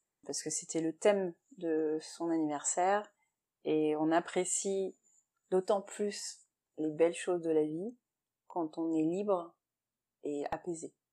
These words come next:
Et je pense que c'est une période, euh, qui peut être incertaine pour plein de raisons, euh, que ce soit au niveau personnel, mais aussi pour plein d'autres personnes.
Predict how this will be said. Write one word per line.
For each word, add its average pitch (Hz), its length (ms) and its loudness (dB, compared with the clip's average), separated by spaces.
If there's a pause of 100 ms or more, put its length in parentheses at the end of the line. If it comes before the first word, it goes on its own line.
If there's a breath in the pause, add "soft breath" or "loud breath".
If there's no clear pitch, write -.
(220)
Et 147 100 -6
je - 100 -8
pense 175 200 -8
que 175 80 -6
c'est 165 200 -6
une 160 120 -2
période, 156 400 2
euh, 147 300 2 (1300)
qui - 100 -4
peut 180 120 4
être 190 180 8
incertaine 196 540 6
pour 170 140 -2
plein 180 160 6
de 175 60 4
raisons, 170 400 4
euh, 139 300 -2 (680)
que 175 100 -4
ce - 80 0
soit 160 260 8
au 160 40 6
niveau 170 260 4
personnel, 170 520 6
mais 143 160 0
aussi 156 240 -4
pour 151 160 -10
plein 175 180 6
d'autres 156 160 6
personnes. 196 380 2